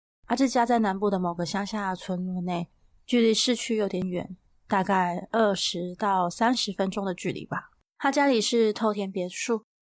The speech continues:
附近都是农田。我们几个人碰了面闲聊，打屁了几句，便开始在空地上生活及准备食材。朋友们呢，都很好奇警察的工作日常，许久未见，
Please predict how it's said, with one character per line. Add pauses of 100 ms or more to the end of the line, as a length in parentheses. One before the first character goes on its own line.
(100)
附
近
都
是
农
田。 (480)
我
们
几
个
人
碰
了
面
闲
聊，
打
屁
了
几
句， (240)
便
开
始
在
空
地
上
生
活
及
准
备
食
材。 (480)
朋
友
们
呢，
都
很
好
奇
警
察
的
工
作
日
常，
许
久
未
见，